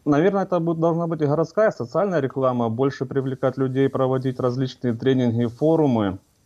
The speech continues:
Должны, наверное, больше работать депутаты на своих округах и показывать, как это работает. Если в случае, например, электронные петиции, ну, как для Доброполя это немного, надо двести голосов собрать за месяц.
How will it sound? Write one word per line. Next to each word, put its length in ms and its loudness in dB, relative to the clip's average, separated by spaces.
Должны, 420 0
наверное, 320 0
больше 300 -2
работать 560 -2
депутаты 540 0
на 120 -4
своих 280 -6
округах 500 -2
и 40 -14
показывать, 600 -2
как 140 -6
это 160 -2
работает. 480 -2
Если 280 0
в 40 -2
случае, 380 -2
например, 420 0
электронные 520 0
петиции, 880 0
ну, 320 0
как 180 0
для 80 -4
Доброполя 520 0
это 140 -2
немного, 380 0
надо 220 -2
двести 300 -4
голосов 400 -2
собрать 360 -2
за 120 -4
месяц. 520 -8